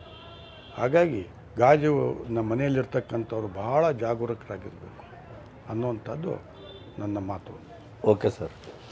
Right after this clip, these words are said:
Speaker 1: ಇಲ್ಲಿಯವರೆಗೆ, ಇಲ್ಲಿಯವರೆಗೆ ಗಣಪತಿಯವರೇ, ನೀವು ಇಷ್ಟೊಂದು ಸಮಯದಿಂದ ಕೊಟ್ಟು,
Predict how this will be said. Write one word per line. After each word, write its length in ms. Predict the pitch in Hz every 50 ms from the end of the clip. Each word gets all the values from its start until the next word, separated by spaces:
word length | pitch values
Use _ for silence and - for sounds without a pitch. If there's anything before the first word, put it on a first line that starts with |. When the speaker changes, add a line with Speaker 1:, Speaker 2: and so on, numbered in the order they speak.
| - - - - -
Speaker 1:
ಇಲ್ಲಿಯವರೆಗೆ, 460 | 143 165 190 202 196 190 180 175 170 151 147
ಇಲ್ಲಿಯವರೆಗೆ 320 | 160 180 190 175 160 139
ಗಣಪತಿಯವರೇ, 580 | 160 160 151 160 156 - 160 147 139 135 147 156 151 135 - - - - - - - - -
ನೀವು 120 | 113 123 123
ಇಷ್ಟೊಂದು 380 | 117 - - 147 151 151 147 139 - -
ಸಮಯದಿಂದ 520 | 131 127 131 127 127 117 117 113 113 113 - - - -
ಕೊಟ್ಟು, 240 | 113 101 - 117